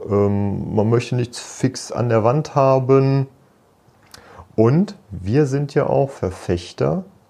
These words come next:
der Badewanne. So, auf dem Badewannenrand zu sitzen, das ist Sport. Das ist kippelig. Der Badewannenrand ist ja nur sechs, acht, zehn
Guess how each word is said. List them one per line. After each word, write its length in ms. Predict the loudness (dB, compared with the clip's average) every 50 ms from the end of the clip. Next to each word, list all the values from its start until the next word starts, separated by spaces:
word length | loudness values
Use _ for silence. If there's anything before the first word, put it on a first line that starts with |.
| _ _ _ _ _ _ -4
der 100 | 0 2
Badewanne. 540 | 4 4 4 2 -2 -4 -6 -8 -10 -14 -16 -18 _ _ _ _ _ 0
So, 300 | 2 2 2 2 -2 -8 _ _ _ _ _ _ -20 -20 -20 -20 -20 -20 -20 -20 -20 -6
auf 260 | 0 0 0 0 0
dem 220 | 0 0 0 2 4
Badewannenrand 1080 | 4 4 4 4 2 2 4 4 2 2 2 0 -2 0 0 0 0 0 -2 -4 -8
zu 140 | -6 -6 -4
sitzen, 500 | -4 -4 -6 -6 -6 -12 -12 -10 -12 -12 -14 -20 _ _ _ _ _ _ _ _ _ -10
das 200 | -8 -8 -6 -4
ist 80 | -6 -6
Sport. 400 | -4 -2 -4 -4 -4 -4 -10 -8 -4
Das 320 | -2 -2 -2 -2 -4 -10
ist 340 | -10 -8 -8 -8 -8 -6 -2
kippelig. 440 | -2 -2 0 0 -2 -2 -2 -4 -2
Der 100 | -2 2
Badewannenrand 840 | 2 4 4 4 4 2 2 2 2 2 2 2 2 0 0 -4 -8
ist 180 | -10 -8 -2
ja 100 | -2 -2
nur 560 | 0 2 2 4 4 6 6 6 4 4 2 -4 -18 -20 -20 -20 -20 -20 -20 -20 -20 -20 -20 -20 -20 _
sechs, 580 | -4 0 0 0 0 0 -10 -10 -10 -12 -10 -4 0
acht, 360 | 0 2 0 0 -6 -18 -20 _
zehn 480 | -2 0 2 2 2 2 0 0 -2